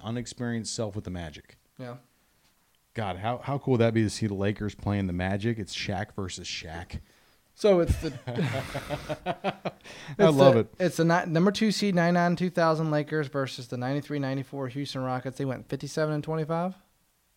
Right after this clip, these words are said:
Speaker 2: Is that right?
Speaker 1: Fifty-eight and twenty-four, the Rockets did.
Speaker 2: Oh, okay, fifty-eight twenty-four.
Speaker 1: Lakers were sixty-seven and fifteen.
Speaker 2: So I had, I had the, I had one game off. My bad.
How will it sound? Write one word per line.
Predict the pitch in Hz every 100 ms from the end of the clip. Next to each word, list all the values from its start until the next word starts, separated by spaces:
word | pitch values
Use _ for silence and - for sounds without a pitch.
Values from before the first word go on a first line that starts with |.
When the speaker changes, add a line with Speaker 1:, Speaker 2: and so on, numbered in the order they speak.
| _ _ _ _ _ _ _ _ _
Speaker 2:
Is | 131
that | 131
right? | 147 175 -
Speaker 1:
Fifty-eight | _ - 123 - 110 110 107
and | 92 90 87 -
twenty-four, | - - 101 95 82 - - 90 87
the | 85
Rockets | 82 90 92 90 -
did. | - 87 87
Speaker 2:
Oh, | 160 165 156
okay, | 147 135 123
fifty-eight | 139 143 135 -
twenty-four. | 127 117 107
Speaker 1:
Lakers | 117 113 117 95
were | 95
sixty-seven | - - 113 - - 110 - - 101 98
and | 90 85
fifteen. | - - 101 -
Speaker 2:
So | -
I | 143
had, | 151 160 147
I | 156
had | 165 160
the, | 135 131
I |
had | 143 131
one | 127 127
game | 120 117
off. | 104 - -
My | 123
bad. | 101 -